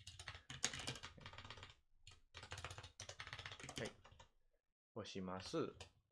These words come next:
で、あとは、と、どっちのターンかなんだけど、だから、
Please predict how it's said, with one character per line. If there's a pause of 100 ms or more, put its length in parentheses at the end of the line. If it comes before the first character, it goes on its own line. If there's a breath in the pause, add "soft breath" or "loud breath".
(120)
で、
あ
と
は、 (1120 soft breath)
と、
ど
っ (160)
ち
の
タ
ー
ン
か
な
ん
だ
け
ど、
だ
か
ら、